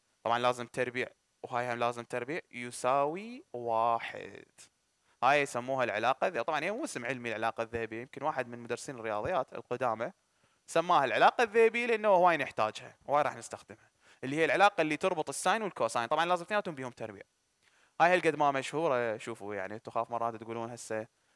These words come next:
أم، ماكو غزل بالرياضيات، الرياضيات هم، هم بيه غزل ترى. شلون؟ انا اقول لك شلون. يعني، أه، سووا تيشيرتات مثلًا بيناتهم المتزوجين والعشاق، يعني هاي احنا الله يبعدنا، <laughs> الله يبعدنا، زين.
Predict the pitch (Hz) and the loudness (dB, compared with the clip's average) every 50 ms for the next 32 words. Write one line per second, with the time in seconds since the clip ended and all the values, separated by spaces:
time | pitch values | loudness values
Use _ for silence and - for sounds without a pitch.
0 | _ _ _ - 73 104 107 110 110 107 107 104 104 95 - _ - - - - | _ _ _ -6 -4 -2 -2 -2 -4 -4 -6 -8 -10 -14 -18 _ -20 -20 -18 -18
1 | - - _ _ _ _ - 113 127 - - 135 123 135 143 135 143 135 120 117 | -20 -20 _ _ _ _ -2 -2 -2 -2 -2 -2 2 2 2 2 2 -2 -2 -2
2 | 117 120 117 110 107 104 110 107 110 110 113 110 110 117 131 - - 123 - 131 | -4 -2 -2 -2 -2 -2 -2 -4 -6 -6 -4 -4 -2 -2 -2 -4 -6 -10 -12 -12
3 | 135 135 139 135 131 123 120 123 120 117 117 107 104 - 101 98 101 - - _ | -14 -10 -8 -8 -6 -4 -4 -4 -2 -2 -4 -6 -6 -8 -8 -8 -8 -10 -14 _
4 | _ _ _ _ _ _ - - 123 123 117 113 117 113 110 110 101 104 - - | _ _ _ _ _ _ -6 -2 -2 0 2 2 0 0 -2 -2 -4 -6 -8 -6
5 | - 101 92 92 - - - _ _ _ _ _ _ _ _ _ _ _ _ _ | -6 -8 -8 -8 -10 -18 -20 _ _ _ _ _ _ _ _ _ _ _ _ _
6 | _ _ _ _ _ _ _ _ _ _ _ _ _ _ _ _ _ _ _ - | _ _ _ _ _ _ _ _ _ _ _ _ _ _ _ _ _ _ _ 0
7 | 131 139 156 151 156 147 - - 101 123 120 117 - - 165 180 175 143 147 180 | 2 2 4 2 2 0 -2 -4 -4 -4 -4 -4 2 2 4 4 6 4 4 2
8 | - - _ _ - 131 - - 139 127 - - 190 151 135 - - - - _ | 0 -6 _ _ -8 -4 -2 0 0 0 2 4 4 4 4 2 -2 -10 -20 _
9 | _ _ _ _ _ _ _ _ - 117 - 110 113 123 135 - _ _ - _ | _ _ _ _ _ _ _ _ -14 -8 -6 -4 -4 -4 -6 -10 _ _ -20 _
10 | _ _ _ _ _ _ _ _ _ _ _ _ _ _ 131 139 135 117 113 - | _ _ _ _ _ _ _ _ _ _ _ _ _ _ -6 -2 -2 -2 -2 -4
11 | 123 113 110 95 117 123 117 127 127 123 123 123 - 156 160 156 147 135 110 101 | -6 -10 -10 -10 -10 -12 -6 -2 -2 -2 0 -2 -2 -2 -4 -2 -4 -4 -6 -6
12 | 120 - - - 147 147 147 - 127 120 123 127 127 127 127 143 131 127 131 131 | -6 -4 0 2 2 2 2 0 -2 -2 0 2 2 2 2 0 0 -2 0 2
13 | 131 131 123 117 123 135 - 143 165 - - 180 160 147 139 131 127 123 123 117 | 2 0 0 0 -2 -2 -2 -2 -6 2 4 4 6 6 4 4 4 2 0 -2
14 | 120 117 117 131 139 | -4 -6 -4 -4 -6